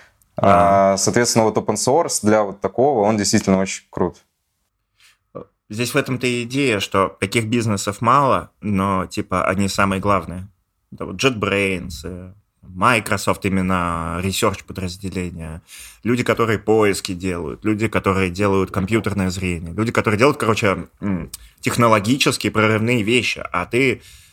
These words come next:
Speaker 2: вот обычный разработчик не делает технологически <laughs> прорывных вещей, ты приходишь работать в М Т С банк, чтобы сделать им точно такое же приложение, как у Тинькофф банка, или наоборот. Типа, ты не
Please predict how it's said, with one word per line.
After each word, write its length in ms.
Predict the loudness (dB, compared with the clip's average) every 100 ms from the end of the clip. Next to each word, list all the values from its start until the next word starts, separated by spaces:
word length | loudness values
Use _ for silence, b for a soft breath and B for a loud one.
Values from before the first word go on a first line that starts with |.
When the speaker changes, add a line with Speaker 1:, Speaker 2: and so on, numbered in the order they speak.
| B
Speaker 2:
вот 160 | -2 0
обычный 320 | 2 4 4
разработчик 420 | 4 4 2 0
не 120 | -4 -2
делает 280 | 0 0
технологически 640 | -4 -6 -4 -4 -2 -2 -2
<laughs> 0 |
прорывных 500 | 0 -2 0 -2 -2
вещей, 260 | 0 0
ты 120 | 0
приходишь 480 | -2 0 0 0 0
работать 320 | 2 2 0 0
в 60 |
М 100 | 0
Т 180 | 2 2
С 60 | 4
банк, 320 | 4 4 0
чтобы 220 | -2 -2
сделать 300 | 2 2 2
им 80 | 0
точно 240 | 0 -2
такое 140 | 0 -2
же 40 |
приложение, 480 | 0 -2 0 0 0
как 160 | -2 -4
у 60 |
Тинькофф 340 | -2 0 0 0
банка, 360 | -2 -4 -10 -20 _ _ _ _ _ 0
или 100 | 2
наоборот. 480 | 4 2 0 -2 -8 b b b _ _
Типа, 680 | -4 0 4 6 4 2 -4 _ _ _ _ _ _ _
ты 240 | 0 2 2
не 580 | 2 2 2 0 -2